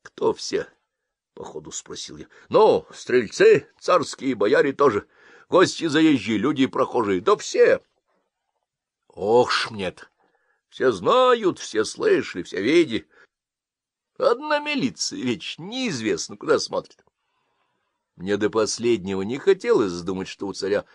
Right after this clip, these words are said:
произошло что-то серьёзное, и причастен к этому наш младший сотрудник, которого я своими руками отправил на государево подворье помочь советам.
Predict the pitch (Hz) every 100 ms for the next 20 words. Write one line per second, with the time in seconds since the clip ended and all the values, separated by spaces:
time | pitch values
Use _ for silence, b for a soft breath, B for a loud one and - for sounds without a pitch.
0 | b b - 98 - 104 90 - - -
1 | - 101 92 90 165 208 160 151 B B
2 | B B 98 98 104 101 - 135 - 98
3 | 98 92 87 B B 101 92 92 107 -
4 | 104 92 110 92 117 117 113 - _ _
5 | _ 85 92 95 - 110 117 123 - 120
6 | 117 113 - 123 120 117 123 117 110 113
7 | 123 120 117 101 117 120 123 120 135 127
8 | 127 104 - 135 110 117